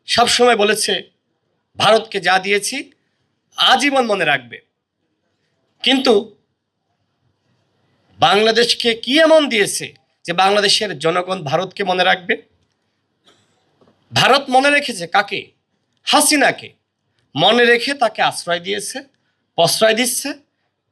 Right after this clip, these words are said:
কিভাবে বাংলাদেশে আবারও ফেরত পাঠানো যায়, সেই চেষ্টাও কিন্তু করছে।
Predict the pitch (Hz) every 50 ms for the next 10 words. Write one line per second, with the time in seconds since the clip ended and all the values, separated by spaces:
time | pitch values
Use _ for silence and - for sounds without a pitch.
0 | _ _ - 233 254 233 247 269 269 294 254 226 - - - _ _ _ _ _
1 | _ _ _ _ _ _ _ _ _ _ _ _ _ 120 139 170 202 220 226 226
2 | 226 233 233 - - 247 247 233 233 - - _ _ _ _ _ _ _ _ _
3 | _ _ _ _ _ 143 175 254 285 311 320 320 - - 214 233 240 240 - 220
4 | 196 196 208 208 202 190 185 165 165 170 - _ _ _ _ _ _ _ _ _
5 | - - - 214 208 185 - - - _ _ _ _ _ _ _ _ _ - 190
6 | 180 - - 233 247 240 240 185 180 196 190 135 123 - - - -